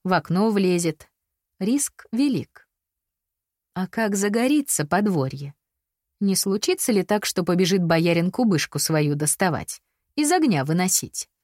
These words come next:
Михайло б побежал, вот и боярин поскачет. А там уж дело несложное — проследить да перехватить. Справится Михайло, чего там не справится. А вот как пожар обеспечить?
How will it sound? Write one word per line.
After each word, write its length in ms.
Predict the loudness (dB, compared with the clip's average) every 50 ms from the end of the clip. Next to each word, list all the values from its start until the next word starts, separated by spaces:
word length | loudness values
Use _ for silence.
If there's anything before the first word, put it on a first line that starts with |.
| _ _ _ _ _ _ _ _ _ _ _ _ _ _ _ _ _
Михайло 520 | -8 -8 -6 -4 -4 -2 -2 0 0 -2 -4
б 100 | -6 -10 -10
побежал, 640 | -8 -4 -2 -2 -2 -2 -2 -2 -2 -2 -4 -6 -8 -14 _ _ _ -2
вот 200 | -2 0 0 2
и 40 |
боярин 500 | 2 2 2 2 2 2 0 0 0 0
поскачет. 680 | 0 0 -2 -2 -2 -2 -2 -4 -2 -4 -8 -10 -14 _ _ _ _ _ _ _ _ _ _ _ _ _ _ _
А 140 | -6 -6 -4
там 220 | -2 -2 -2 0
уж 120 | 0 -2 -2
дело 260 | -2 -2 -2 -2 0
несложное — 800 | 0 0 0 0 0 0 0 0 0 -2 -4 -6 -6 -8 -10 -14 _ _ _ _
проследить 720 | -4 -2 -2 -2 -2 -2 -2 0 0 0 -2 -2 -6 -12 -8 _
да 100 | -4 -2
перехватить. 800 | 0 0 0 0 0 0 0 0 0 -2 -8 -14 -16 -20 -20 _ _ _ _ _ _ _ _ _ _ _
Справится 640 | -14 -14 -10 -6 -4 -4 -2 -2 -2 -2 -2 -2 0
Михайло, 600 | 0 -2 -2 -2 -2 -2 -2 -4 -6 -10 -14 -16 _ _ _
чего 300 | -6 -2 0 2 2 0
там 220 | 0 0 -2 0 0
не 100 | 0 -2
справится. 640 | -2 -2 -2 -2 -2 -4 -6 -6 -8 -8 -8 -8 -14 _ _ _ _ _ _ _ _ _ _ _ _ _ _ _
А 100 | -6 -4
вот 160 | -4 -4 -4 -4
как 240 | -4 -4 -4 -4 _
пожар 420 | -4 -4 -2 -2 0 0 0 0
обеспечить? 880 | 0 -2 -2 -2 -4 -6 -6 -6 -8 -6 -8 -10 -12 -10 -12 -12 -12